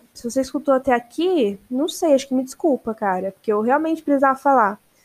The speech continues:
E falar, e falar, e falar, e eu falei, né? Eu realmente falei. <laughs>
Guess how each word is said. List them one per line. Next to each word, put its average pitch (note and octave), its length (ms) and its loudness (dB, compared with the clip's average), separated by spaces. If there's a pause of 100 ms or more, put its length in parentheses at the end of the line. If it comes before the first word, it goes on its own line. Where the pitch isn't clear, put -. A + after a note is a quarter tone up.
(380)
E - 60 -20
falar, A#3+ 520 2
e - 20 -8
falar, A#3+ 340 -6
e - 20 -16
falar, A#3+ 460 -6
e C4+ 60 0
eu C4 60 -4
falei, D4 400 -2
né? F#3+ 300 -12 (220)
Eu G3 80 -20
realmente G3 320 -18
falei. A#3+ 380 -6
<laughs> - 240 -20